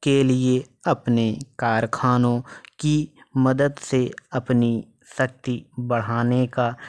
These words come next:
प्रयत्न कर रहे हैं, वहां पाकिस्तान संसार के देशों से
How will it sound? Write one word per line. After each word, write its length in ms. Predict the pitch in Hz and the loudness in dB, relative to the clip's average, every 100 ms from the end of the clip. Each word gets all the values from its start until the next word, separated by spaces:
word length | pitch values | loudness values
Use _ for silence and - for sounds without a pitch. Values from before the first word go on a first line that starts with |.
| - _ - | -20 _ -2
प्रयत्न 600 | 127 135 135 - 135 139 - _ - | 0 0 0 -2 -2 -4 -16 _ -4
कर 280 | 147 139 156 - - - | 0 0 -2 -12 -14 -6
रहे 400 | 123 123 110 131 | 0 0 0 -2
हैं, 340 | 123 123 127 139 - - - | -2 -2 -4 -8 -20 -20 -6
वहां 440 | 127 127 107 117 117 151 _ - | 0 0 0 -6 -8 -16 _ -2
पाकिस्तान 880 | 131 117 - 120 - 127 120 120 127 - _ | 0 0 -2 -4 -2 2 4 2 -2 -10 _
संसार 680 | - 131 131 123 135 139 139 | 0 2 2 2 2 2 0
के 360 | 139 139 139 143 - - 131 | -2 -4 -4 -10 -20 -16 -4
देशों 540 | 139 135 131 151 156 | 0 0 2 0 0
से 320 | - 147 151 | 0 0 0